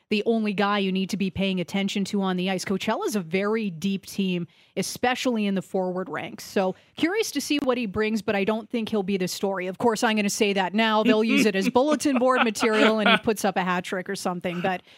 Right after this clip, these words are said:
Speaker 1: you never know. I mean,
Speaker 2: Yeah.
Speaker 1: he's a, he's a first rounder for a reason, regardless if he fell from the first spot or not.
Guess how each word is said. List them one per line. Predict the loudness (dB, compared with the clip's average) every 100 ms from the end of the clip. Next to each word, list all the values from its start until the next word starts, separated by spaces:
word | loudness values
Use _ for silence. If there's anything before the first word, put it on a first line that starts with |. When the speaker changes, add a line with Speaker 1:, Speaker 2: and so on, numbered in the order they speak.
| -20 _ -16 -4
Speaker 1:
you | 0
never | 0 2 2
know. | 2 0 -4 -6
I | -2
mean, | 0 0 2
Speaker 2:
Yeah. | 4
Speaker 1:
he's | 4
a, | 4
he's | 2 0
a |
first | 0 -2 0
rounder | 2 2 2
for | 0 0
a | 0
reason, | 0 0 0 0
regardless | 0 0 0 0
if | -2
he | -2
fell | 0 -2
from | 0 -2
the | -2
first | -4 -6
spot | 0 0 0
or | -2
not. | -4 -6